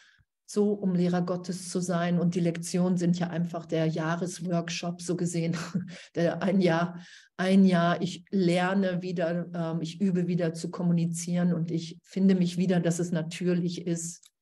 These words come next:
im Heiligen Geist zu kommunizieren, die Antwort Gottes zu hören. Das sind ja die Lektionen einmal gemacht. Dann steht ja im Epilog, und jetzt kannst du wieder oder bist du wieder fähig, auf die Stimme des Heiligen Geistes zu hören.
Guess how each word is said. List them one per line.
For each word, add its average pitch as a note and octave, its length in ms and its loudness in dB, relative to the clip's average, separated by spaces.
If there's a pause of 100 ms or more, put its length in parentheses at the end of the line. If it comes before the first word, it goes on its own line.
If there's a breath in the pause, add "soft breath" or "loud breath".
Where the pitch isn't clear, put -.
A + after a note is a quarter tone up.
(140)
im F#3+ 200 4
Heiligen E3 300 2
Geist D#3 520 -6 (540)
zu E3+ 160 -6
kommunizieren, E3 720 0
die D#3 100 -2
Antwort D#3+ 400 -4
Gottes D#3+ 440 -4
zu D#3+ 120 -4
hören. D#3 180 -4
Das D#3 140 -6
sind E3 160 -2
ja D#3+ 80 -4
die - 140 -4
Lektionen D#3+ 600 -4
einmal D#3+ 380 -2
gemacht. D#3+ 460 -2 (520 loud breath)
Dann F3 140 -2
steht D#3+ 300 -2
ja D3 80 0
im D#3 80 0
Epilog, E3 460 -2
und E3+ 180 0
jetzt F3 280 0
kannst E3+ 340 -4
du E3 60 -6
wieder D#3 320 -2
oder D#3+ 140 -4
bist E3 280 -4
du E3+ 80 -2
wieder D#3 200 0
fähig, E3+ 600 2 (340 loud breath)
auf - 160 -4
die F3 100 2
Stimme F3+ 260 2
des E3 200 -2
Heiligen E3+ 340 0
Geistes D#3+ 600 -4
zu F3 180 -6
hören. E3 520 -6